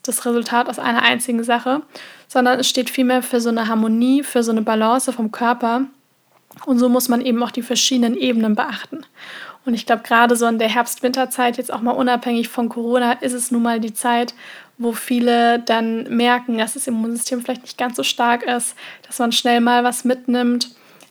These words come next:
ähm, dass man einfach vielen ganzen Viren und Bakterien ausgesetzt ist, weil man nun mal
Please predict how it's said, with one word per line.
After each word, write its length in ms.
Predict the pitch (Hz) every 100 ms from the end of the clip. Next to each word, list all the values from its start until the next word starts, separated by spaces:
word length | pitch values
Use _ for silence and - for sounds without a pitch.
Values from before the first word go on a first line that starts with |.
| -
ähm, 240 | 240 226
dass 160 | 226 -
man 120 | 240
einfach 340 | 240 240 233 - _
vielen 500 | - 254 254 247 240 208 - -
ganzen 400 | 254 240 233 233
Viren 220 | 233 254
und 80 | 240
Bakterien 760 | 240 233 - 240 240 240 240 -
ausgesetzt 600 | 254 247 240 240 240 -
ist, 200 | 262 233
weil 180 | 233 240
man 180 | 240
nun 160 | 240 233
mal 280 | 240 240